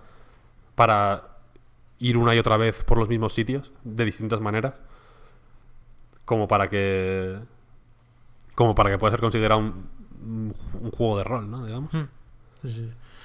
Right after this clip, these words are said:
Speaker 2: En fin, muy bien, Dishonored dos. Le está gustando a todo el mundo, creo, excepto a Jim Sterling. No sé si lo has visto, Víctor, pero le ha puesto un, un cinquillo.
Speaker 1: No, no lo vi.
Speaker 2: Me he leído el análisis y no te voy a decir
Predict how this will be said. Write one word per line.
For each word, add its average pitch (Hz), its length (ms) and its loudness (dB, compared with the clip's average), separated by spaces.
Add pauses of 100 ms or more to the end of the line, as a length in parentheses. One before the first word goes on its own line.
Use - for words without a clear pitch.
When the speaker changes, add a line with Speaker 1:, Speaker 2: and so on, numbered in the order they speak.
(840)
Speaker 2:
En 143 100 2
fin, 139 260 6
muy 160 160 6
bien, 151 220 6
Dishonored 139 360 6
dos. 170 440 6
Le 123 120 2
está 120 140 2
gustando 143 320 6
a 131 80 4
todo 131 160 4
el 123 60 2
mundo, 139 360 0
creo, 156 460 0 (440)
excepto 139 400 2
a 113 60 4
Jim 151 180 0
Sterling. 98 380 0 (300)
No 123 80 -4
sé 123 60 -2
si 139 80 -2
lo 127 60 2
has 117 60 2
visto, 135 200 0
Víctor, 139 220 0
pero 120 80 0
le 113 40 4
ha 113 40 4
puesto 123 220 -2
un, 120 300 2
un 127 120 -2
cinquillo. 139 520 0 (800)
Speaker 1:
No, 135 280 2
no 120 100 4
lo 113 80 4
vi. 120 120 2 (200)
Speaker 2:
Me 131 260 0
he 139 40 4
leído 170 200 6
el 151 80 4
análisis 170 560 2
y 135 120 -2
no 131 260 0
te 196 80 2
voy 170 160 4
a 143 120 6
decir 156 340 2